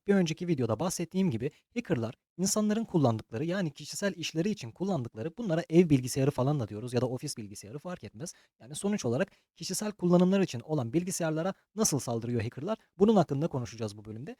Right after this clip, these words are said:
Gördüğünüz gibi ben bir görsel oluşturdum. Hatta birkaç görsel oluşturdum ama bundan başlayacağız. Şimdi ekranın sol tarafına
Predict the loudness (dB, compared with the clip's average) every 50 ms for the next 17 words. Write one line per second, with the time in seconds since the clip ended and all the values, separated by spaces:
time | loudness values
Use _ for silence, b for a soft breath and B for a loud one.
0 | _ _ _ _ 4 6 6 6 6 4 4 2 0 0 0 0 0 0 0 2
1 | 6 8 8 8 8 6 6 6 4 2 -2 -6 -10 -8 -8 -8 -8 -10 -8 -4
2 | -2 -2 -2 -2 -2 -2 -2 0 0 0 0 0 -2 -6 -8 -8 -12 -14 -14 -12
3 | -12 -12 -12 -10 -4 -2 0 2 4 4 6 6 6 6 6 4 2 0 -8 -12
4 | -10 -10 -12 -12 -16 _ _ _ _ _ -4 -2 0 0 0 0 0 0 0 2
5 | 4 4 4 4 4 4 2 0 -2 -4 -8